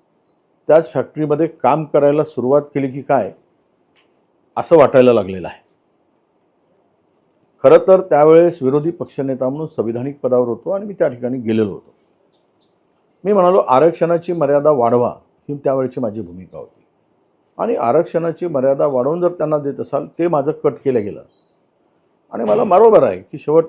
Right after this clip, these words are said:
भुजबळ साहेब सरकारमध्ये आहेत, मंत्री आहेत, ते सरकारची भूमिका मांडणार, ते मुख्यमंत्र्यांच्या बाजूनं बोलतील, ते, अ, सरकारच्या बाजूनं बोलतील, स्वाभाविक आहे. ज्या,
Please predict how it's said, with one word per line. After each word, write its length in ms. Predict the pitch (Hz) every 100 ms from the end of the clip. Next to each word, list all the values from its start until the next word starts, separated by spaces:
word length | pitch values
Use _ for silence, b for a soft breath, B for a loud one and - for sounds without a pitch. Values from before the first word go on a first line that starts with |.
| -
भुजबळ 300 | 101 95 131
साहेब 300 | 143 151 151
सरकारमध्ये 640 | 151 127 117 143 143 143 135
आहेत, 200 | 131 127
मंत्री 340 | 123 127 131 123
आहेत, 160 | 104
ते 160 | - 98
सरकारची 500 | 117 107 139 127 170
भूमिका 360 | 151 156 175
मांडणार, 340 | 170 147 143 95 _ _ _ _ _ _ _ _ _ -
ते 420 | 160 170 170 165 - 123
मुख्यमंत्र्यांच्या 720 | 127 147 143 143 143 147 156
बाजूनं 340 | 135 131 135
बोलतील, 640 | 123 113 107 107 104 101 101
ते, 380 | - 120 120 113 - -
अ, 60 | 92 98 - - _ _ _ _ _ -
सरकारच्या 440 | 120 113 151 151 151
बाजूनं 380 | 131 135 135
बोलतील, 340 | 123 110 - - - -
स्वाभाविक 480 | - 226 233 185 127
आहे. 120 | 117
ज्या, 540 | 120 156 165 160 151